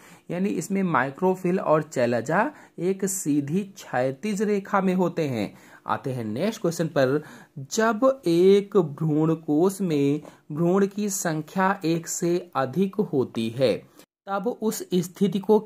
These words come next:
क्या कहा जाता है? यानी एक भ्रूण कोश है और उसमें भ्रूण की संख्या एक से अधिक है तो उस स्थिति को क्या कहेंगे? तो उसे बहुभ्रूणता कहा जाता है, यानी पॉलीएम्ब्रियोनी कहा जाता है।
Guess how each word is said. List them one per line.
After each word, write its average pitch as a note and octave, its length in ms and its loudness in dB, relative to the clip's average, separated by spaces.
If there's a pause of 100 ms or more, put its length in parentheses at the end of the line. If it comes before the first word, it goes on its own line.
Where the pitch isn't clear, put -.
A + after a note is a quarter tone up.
(100)
क्या D#3+ 240 2
कहा C#3 400 2
जाता B2 340 2
है? G2+ 320 0 (300)
यानी F3+ 200 0 (200)
एक F#3 320 2
भ्रूण E3 380 2
कोश D#3+ 400 0
है F#3 400 4 (220)
और F3+ 200 6
उसमें E3+ 320 -2
भ्रूण E3 220 0
की E3 160 -4
संख्या D#3+ 500 -2
एक D3+ 200 -2
से E3+ 160 -4 (120)
अधिक F#3 320 0
है B2+ 200 2 (300)
तो G#3 100 -2
उस F#3+ 380 -4
स्थिति E3 380 -4
को F3+ 200 -4
क्या A#3 200 0
कहेंगे? C3+ 480 2 (300)
तो E3+ 100 -4
उसे D#3 400 -2
बहुभ्रूणता C#3 1120 0
कहा F3 280 -2
जाता E3 300 0
है, C#3 260 0 (220)
यानी D#3 220 0 (180)
पॉलीएम्ब्रियोनी B2+ 1200 2
कहा D#3 240 -2
जाता C3+ 320 -2
है। G#2+ 180 -2